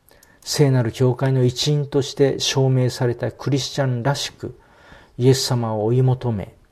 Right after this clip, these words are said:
私たち自身を性別して生きていかせてください。誰よりも最善を尽くして働き、周囲の人々のために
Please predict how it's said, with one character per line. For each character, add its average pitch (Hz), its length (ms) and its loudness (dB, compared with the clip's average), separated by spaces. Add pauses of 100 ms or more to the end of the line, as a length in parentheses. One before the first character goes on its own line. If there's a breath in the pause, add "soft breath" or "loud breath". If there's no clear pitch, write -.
(460 soft breath)
私 120 460 -4
た 120 120 -4
ち 127 380 -6 (100)
自 143 240 -2
身 107 200 -2
を 120 180 -6 (320 loud breath)
性 143 340 4
別 143 220 -2
し - 200 -6
て 131 300 -2
生 123 140 -4
き - 100 -16
て 135 120 0
い 120 60 0
か 107 120 -10
せ - 160 -12
て - 100 -8
く 101 80 -8
だ 95 140 -12
さ - 160 -14
い。 - 60 -20 (520 soft breath)
誰 151 260 4
よ 135 140 4
り 101 140 -2
も 92 200 -10 (440 loud breath)
最 123 260 0
善 120 240 -2
を 113 60 -4
尽 - 160 -10
く 139 120 -2
し - 140 -8
て - 80 -8
働 - 460 -10
き、 - 180 -18 (380 soft breath)
周 131 360 2
囲 120 100 0
の 110 140 -4
人 - 240 2
々 120 240 -2
の 110 80 -6
た 123 120 -4
め 135 140 2
に 113 160 -2